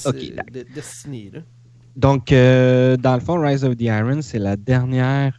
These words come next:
Speaker 1: extension et dernière dans le sens de plus récente et dernière dans le sens de ils en feront plus. Donc, euh, c'est la... le prochain jeu de Destiny, c'est vraiment le deux. Donc, euh, il y a eu le, l'extension, euh, Dark Below,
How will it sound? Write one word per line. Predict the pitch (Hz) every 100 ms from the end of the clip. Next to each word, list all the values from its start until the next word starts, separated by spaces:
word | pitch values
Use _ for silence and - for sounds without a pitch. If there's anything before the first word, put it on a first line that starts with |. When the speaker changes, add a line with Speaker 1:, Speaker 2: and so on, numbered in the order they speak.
| -
Speaker 1:
extension | - - 117 110 - 113 143 _ -
et | 98 101 90 95
dernière | 113 107 117 127
dans | 120
le | 107
sens | - 127
de | 113 107
plus | 120
récente | 107 101 - 123 131 _
et | 113 110
dernière | 107 104 110 117
dans | 110 98
le |
sens | 95 110 113 110 _ _
de | 87 87 87 _ _ _ -
ils | 101
en | 87
feront | - 104
plus. | 92 139 185 _ _ _ _
Donc, | 107 107 110 -
euh, | 113 104 104 104 104 104 107
c'est | 110 113
la... | 107 107 107 - _ _ _ _ -
le | 110
prochain | - 113 120 117
jeu | 120
de | 117
Destiny, | 113 - 110 120
c'est | -
vraiment | 104 101 107
le | 101
deux. | 98 107 135 _ - - _ -
Donc, | 92 95 -
euh, | 98 90 87 85
il | 85
y |
a |
eu | 98 107
le, | 101 90
l'extension, | 104 - 131 120 113 - 123 131 131 _ _ _ _ _ _ _ -
euh, | 90 92 92 95
Dark | 110 117
Below, | 117 117 120 135